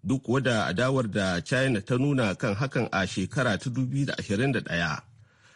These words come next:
A watan Fabrairu, Australia, wadda ke karkata ga yammacin duniya, ta kuka kan auna wani jirgin saman yakinta da wani ƙaramin jirgin ruwan China ya yi. Sannan a watan ne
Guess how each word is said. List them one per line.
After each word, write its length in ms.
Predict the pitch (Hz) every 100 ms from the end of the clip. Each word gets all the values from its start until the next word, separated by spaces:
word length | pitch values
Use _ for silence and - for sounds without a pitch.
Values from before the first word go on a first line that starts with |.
| -
A 80 | 113
watan 320 | 175 226 190
Fabrairu, 580 | 139 117 113 147 135 87 -
Australia, 720 | 107 - 117 120 127 98 - 90
wadda 540 | 139 151 147 120 101
ke 440 | - 110 104 101 95
karkata 480 | 101 - 135 139 120
ga 80 | 98
yammacin 460 | 110 117 - 123
duniya, 460 | 113 117 120 95 78 - - - -
ta 100 | 135
kuka 440 | - 151 147 135 104
kan 240 | 156 113
auna 400 | 143 151 135 101
wani 240 | 101 131 143
jirgin 480 | 143 135 147 143 135
saman 280 | 156 131 107
yakinta 680 | 127 135 139 110 107 82 - 85
da 120 | 98
wani 360 | 131 147 147 139
ƙaramin 420 | 110 123 143 135
jirgin 360 | 143 135 151 139
ruwan 480 | 147 143 143 143
China 280 | - 156 139
ya 140 | 90 85
yi. 260 | 78 78 - _ _ -
Sannan 400 | - 92 107 139 -
a 300 | 113 104 98
watan 380 | 143 156 107 85
ne 300 | 85 76